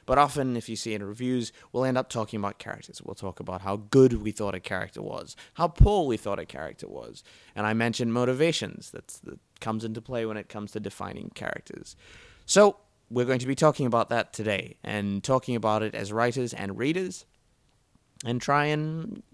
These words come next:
work it out. What, what makes us, you know, what's our matrix for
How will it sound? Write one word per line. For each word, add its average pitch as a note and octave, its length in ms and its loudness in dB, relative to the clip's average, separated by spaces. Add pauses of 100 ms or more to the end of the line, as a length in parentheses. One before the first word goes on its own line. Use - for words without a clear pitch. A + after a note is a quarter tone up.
work F3+ 380 2
it G#3 100 6
out. - 280 4
What, D3+ 280 2
what D3+ 200 0
makes C#3 380 -2
us, C#3 340 0 (280)
you B2+ 60 -4
know, B2 120 4
what's D3 280 2
our C#3 120 6
matrix C3 720 0
for G#2 460 0